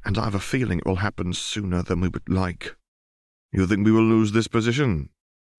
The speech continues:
Harry shrugged. "Either here, or he'll manage to take one of the others in the south. We're no safer than his men, and it's only a matter of time before he decides that we have hindered him long enough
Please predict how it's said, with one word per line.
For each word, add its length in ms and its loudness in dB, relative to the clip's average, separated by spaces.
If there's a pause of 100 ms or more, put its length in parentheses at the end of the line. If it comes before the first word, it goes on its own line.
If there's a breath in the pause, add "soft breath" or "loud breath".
Harry 180 -2
shrugged. 580 -4 (800)
"Either 200 -2
here, 340 -2 (140)
or 200 -8
he'll 140 -6
manage 380 -2
to 100 -8
take 220 -10
one 100 -4
of 80 -4
the 80 -2
others 240 -6
in 80 -2
the 60 -2
south. 440 -6 (800 loud breath)
We're 120 2
no 140 2
safer 380 -6
than 100 -2
his 140 0
men, 420 -4 (160)
and 120 -4
it's 160 -6
only 200 -4
a 60 0
matter 400 -2
of 120 -12
time 300 -6
before 260 -4
he 80 -2
decides 540 -4
that 240 -8
we 120 -4
have 280 -6
hindered 240 0
him 240 0
long 140 2
enough 400 -2